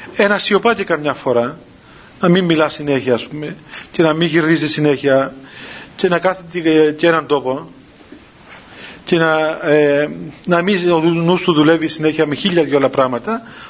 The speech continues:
ωφελεί πράγματι τον άνθρωπο. Ε, αλλά χρειάζεται μια ισορροπία. Ούτε να πέσει το έναν άκρο,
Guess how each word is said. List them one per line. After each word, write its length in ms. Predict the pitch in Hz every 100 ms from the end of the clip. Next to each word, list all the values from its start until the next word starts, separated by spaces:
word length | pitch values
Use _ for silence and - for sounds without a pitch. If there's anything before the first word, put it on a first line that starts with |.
| -
ωφελεί 440 | 226 226 220 185
πράγματι 480 | 156 151 135 127 117
τον 120 | 131
άνθρωπο. 480 | 123 117 127 170 214 - - - - - - - - - - - - -
Ε, 360 | 165 165 165 165 165 147 - - - - - - - - - - - -
αλλά 260 | 190 220 233
χρειάζεται 320 | - 233 220
μια 120 | 240
ισορροπία. 840 | 226 240 226 202 190 151 117 113 - - - - - - - -
Ούτε 240 | 240 240 262
να 120 | 226
πέσει 260 | 220 190 -
το 100 | 185
έναν 200 | 170 165
άκρο, 440 | 160 147 143